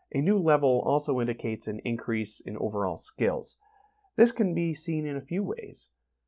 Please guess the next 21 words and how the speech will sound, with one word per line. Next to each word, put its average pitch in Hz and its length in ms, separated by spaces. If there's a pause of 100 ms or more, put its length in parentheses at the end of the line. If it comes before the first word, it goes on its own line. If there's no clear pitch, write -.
(120)
First 202 240
of 127 140
all, 107 280
your 113 120
character 151 360
will 120 140
gain 120 260
a 110 60
number 113 400
of 104 180
ranks 123 360
of - 100
skills 80 560 (380)
to 117 120
assign 117 360
appropriately, 95 960 (540)
uh, 73 140
such 123 280
as 110 420 (400)
knowledge 117 600
skills 113 1160